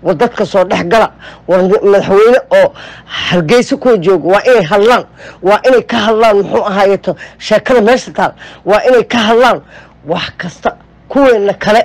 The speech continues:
ama Ethiopia ha ku dhasho, ama meel kale ha ku dhasho. Kolley Xamar wax waa lagu soo bartay. Xamarna waad ka soo wada ceesteen. Waa ogeydeen culimmadii hore wixii la mariyey, oo diyaarado lagu rusheeyey, oo diyaarado lagu gubay, oo la baabi'iyey. Kuwaas waa ogeydeen. Yah.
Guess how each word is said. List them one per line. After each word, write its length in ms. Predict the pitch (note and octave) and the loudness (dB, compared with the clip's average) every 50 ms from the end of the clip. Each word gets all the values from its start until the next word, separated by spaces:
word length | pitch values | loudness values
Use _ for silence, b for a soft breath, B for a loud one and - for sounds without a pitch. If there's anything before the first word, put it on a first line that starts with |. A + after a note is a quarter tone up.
| - B B B B B B | -2 B B B B B B
ama 180 | - F3 G3 G#3 | -4 -4 -2 -2
Ethiopia 440 | G#3 - - B3+ A#3+ F3+ F#3 G#3 F#3 | -4 -2 -2 -2 -2 0 0 -2 -2
ha 60 | E3+ | -2
ku 120 | - - B3+ | -4 -6 -4
dhasho, 220 | G3 G3 - - - | -4 -4 -6 -4 -2
ama 140 | E3 F#3 G3 | -2 0 2
meel 140 | A#3 C#4 C4 | 2 0 0
kale 160 | - - G#3 F3+ | 0 -4 -4 -4
ha 60 | F3 | -2
ku 100 | - A3 | -6 -6
dhasho. 220 | - F3 D3 - B B B B B B | -6 -6 -10 -10 B B B B B B
Kolley 280 | - C4+ D4 C#4+ A#3+ G3+ | -2 0 0 0 -2 -6
Xamar 340 | - - - A#3+ A#3+ G3+ F#3 | -8 -4 -2 0 0 0 0
wax 180 | F#3 F#3+ - | -2 -2 0
waa 160 | - A3+ G#3+ | 0 2 2
lagu 200 | F#3 F3 F3+ G3+ | 2 2 0 -2
soo 180 | G3 - G#3+ F#3+ | -2 -2 -2 -2
bartay. 300 | E3+ F3 E3+ - A3 G#3 B B B B B B | -2 -2 -4 -4 -6 -6 B B B B B B
Xamarna 420 | - - C4 C4 A3+ F3+ F#3 F#3 | -2 0 0 0 0 2 2 2
waad 180 | F3 E3 D#3 - | 2 0 -2 -2
ka 100 | - - | -4 -4
soo 160 | - - G#3+ F#3+ | -2 0 -2 0
wada 180 | F3+ F3 D3+ G#2+ | 0 -2 -2 -4
ceesteen. 360 | - D#3+ D#3 - - F#3 - - _ - _ _ _ _ _ - _ _ _ - | -8 -10 -10 -6 -6 -6 -6 -6 _ -20 _ _ _ _ _ -20 _ _ _ 0
Waa 200 | G#3+ - - - | 0 0 0 0
ogeydeen 380 | - G#3 F#3+ F#3+ F#3 F3+ F3+ F3 - | -2 0 0 0 2 2 0 0 0
culimmadii 380 | E3+ F#3 F#3 G3 A3+ C4 B3 G#3 | 0 2 2 4 4 2 2 0
hore 220 | D#3+ E3+ F3+ F#3+ | 0 0 -2 0
wixii 240 | G3 G3 D#3 E3+ F#3+ | -2 -2 -4 -4 -2
la 60 | F#3+ F#3 | -2 0
mariyey, 360 | F#3 F#3+ F3+ F3+ F#3+ F#3 - _ B B B B B - | 0 -2 -2 -2 -4 -4 -6 _ B B B B B -4
oo 60 | F#3+ | -2
diyaarado 400 | D#3 C#3 F#3 F#3 F3+ F3+ F3+ F#3 F#3+ | -2 0 0 0 0 0 0 0 -2
lagu 180 | G3 G3+ A#3+ | 0 0 -2
rusheeyey, 460 | A3 F3+ D3 - - F#3+ F3+ F3 D3+ B B B B B _ | -2 -2 -6 -4 -2 -2 0 -2 -4 B B B B B _
oo 60 | E3 | -6
diyaarado 380 | D#3 D3 F#3+ F#3 F#3 F3+ F#3 F#3+ | -2 0 0 2 2 2 0 0
lagu 160 | F#3+ G#3 A#3+ A#3+ F3+ | 0 0 -2 -2 0
gubay, 220 | D#3+ G#3 G3 F#3 D#3 B B B B - | 0 2 2 2 0 B B B B 0
oo 80 | A3 G#3+ G3+ | 2 2 2
la 60 | G3 | 2
baabi'iyey. 600 | D#3+ D3+ G3 F#3 D#3 D#3 G3 D#3 G#3 G#3 F#3 D3+ B B B B _ | 2 0 0 0 0 -4 -8 -4 -2 -2 -2 -2 B B B B _
Kuwaas 300 | - B3+ C4 - - - | 0 2 2 2 0 -2
waa 200 | F3+ G3+ G3+ F#3+ D#3+ | -2 0 0 0 0
ogeydeen. 400 | E3 D#3+ E3+ D#3 C#3 D#3 D3 C#3 _ _ _ _ _ _ _ _ - - _ - _ _ - | -2 -4 -4 -4 -4 -6 -8 -8 _ _ _ _ _ _ _ _ -20 -20 _ -20 _ _ -2
Yah. 280 | F3+ G#3+ A3 F3+ C3+ | 0 0 0 0 -4